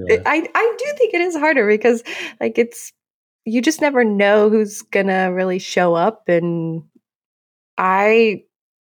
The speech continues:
Speaker 2: I don't know if I have a hard or strong prediction. Do you have a strong prediction on this one?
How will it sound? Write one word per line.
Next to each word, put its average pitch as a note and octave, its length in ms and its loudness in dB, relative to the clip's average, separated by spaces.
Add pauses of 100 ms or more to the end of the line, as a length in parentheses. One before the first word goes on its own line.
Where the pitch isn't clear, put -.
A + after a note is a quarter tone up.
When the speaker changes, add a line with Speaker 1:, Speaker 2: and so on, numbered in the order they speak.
(420)
Speaker 2:
I C4+ 80 -2
don't G4+ 180 6
know A4 160 6
if A4 80 2
I C#4 80 2
have A#3 220 2
a G3+ 80 2
hard G#3 240 2
or G#3+ 80 2
strong G3+ 300 -4
prediction. G#3 440 -4
Do E3 80 -2
you F#3+ 60 4
have D4+ 100 4
a E4 60 2
strong F#4 220 0
prediction F#4+ 360 0
on G4+ 120 2
this G4+ 180 2
one? G#4 120 0